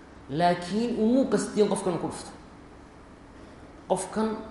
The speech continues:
uu ku dhuftay ee uu dilay, umu-, umuu talagelin inuu dilo. Tusaalaheeda wuxuu nagu tusaalay sheekhu, waa isagoo shay ku ganaya, mathalan, ugaadh oo kale u ugaadhsanaya. Ugaadhii buu ku tuuray, wuxuu, wuxuu ku ganayay. Haddii leeb tahay, haddii waran tahay, haddii rasaasta.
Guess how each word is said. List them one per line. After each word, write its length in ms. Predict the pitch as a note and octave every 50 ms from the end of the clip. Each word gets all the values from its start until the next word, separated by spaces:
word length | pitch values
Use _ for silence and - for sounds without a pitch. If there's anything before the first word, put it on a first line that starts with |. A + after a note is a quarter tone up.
| - -
uu 80 | D#3 -
ku 120 | - A#3
dhuftay 360 | A3 G3+ D#3+ - - - F3
ee 220 | D#3+ E3+ F3 F3 E3 D#3 - -
uu 60 | E3 D3 C3
dilay, 260 | B2+ C#3 C#3 C#3+ C#3 B2 - - - - - -
umu-, 340 | F3+ F#3 F#3+ F#3 G3+ G#3+ F3+ G3 F#3
umuu 260 | F3 G3 A#3 A#3 A3+
talagelin 400 | - F#3 F3+ E3 D3+ D#3+ C#3+ C3+
inuu 100 | A#2+ G#2+
dilo. 180 | G#2+ A2 G2 - - - - -
Tusaalaheeda 440 | - D3+ D#3+ F3 F#3 G#3 G#3 G#3+ G#3+
wuxuu 160 | - F3+ E3+
nagu 160 | F3+ F#3+ G3
tusaalay 260 | F3+ - E3 D3 D3
sheekhu, 260 | C#3+ - A3+ - - - - - - - - - - - - - - - - - -
waa 100 | - F3
isagoo 260 | F#3 F#3 A3+ A3 G#3+
shay 220 | G3+ G#3 - G#3+ G3
ku 120 | G#3 G#3+
ganaya, 400 | F3 E3+ F3 E3 D#3 D#3+ D#3 D3 - - - - - - - - - - - - - -
mathalan, 240 | - D#3+ D#3+ E3+ C3+ -
ugaadh 280 | E3+ E3 F3 F#3+ G3 F#3
oo 80 | F3
kale 140 | F3 E3 D#3+
u 120 | D3+ C3 - - - - - D3+
ugaadhsanaya. 540 | C#3+ C#3+ C#3 C3+ - E3+ D#3 C3 A2+ G#2 - - - - - - - - - - - - - - - -
Ugaadhii 380 | D#3+ E3+ F#3 G#3 G#3 G#3 G#3+ G#3+
buu 160 | G3 G3 F#3
ku 140 | - - -
tuuray, 340 | - - F3 E3+ D#3 C3+ A#2+ -
wuxuu, 200 | C3 - F#3 F3+ F3+ - - - -
wuxuu 180 | F3 - F3 D#3+
ku 80 | - F3+
ganayay. 460 | E3 F3+ E3 C#3 B2 A2+ G2 - -
Haddii 200 | A#2 A#2+ C#3 D#3+
leeb 260 | D#3+ E3+ F3 E3 E3+ E3
tahay, 160 | D#3 D3+ D3+
haddii 160 | C#3+ D3 D3+
waran 220 | D#3 D#3+ D#3 D3 -
tahay, 160 | D#3 D3 D3
haddii 140 | D#3 D#3+ D3+
rasaasta. 400 | D3 - - D#3+ - - - -